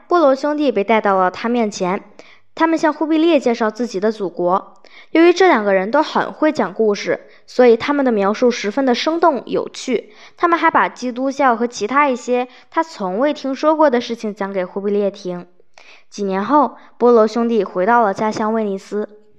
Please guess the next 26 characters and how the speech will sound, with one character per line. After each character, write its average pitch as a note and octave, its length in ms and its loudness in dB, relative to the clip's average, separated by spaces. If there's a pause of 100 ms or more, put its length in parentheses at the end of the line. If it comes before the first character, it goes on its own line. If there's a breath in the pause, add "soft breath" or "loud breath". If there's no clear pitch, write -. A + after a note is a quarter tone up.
(1160 soft breath)
忽 F4+ 140 0
必 E4+ 100 4
烈 E4+ 240 6
对 G#3 200 4
波 C4 200 2
罗 A#3 160 2
兄 D4 160 -4
弟 D#4 140 2
二 C4+ 240 4
人 G#3 340 -2
和 - 180 -8
他 A3+ 140 -2
们 A#3 80 -2
所 A3 220 -2
讲 B3+ 200 2
的 G3 120 -6
那 A#3+ 140 2
些 C4+ 140 0
故 D#4 220 4
事 D4 120 -6
特 A3 180 -6
别 G3+ 100 -2
的 G3 80 -4
感 F#3 220 -4
兴 G#3 240 -8
趣， - 280 -8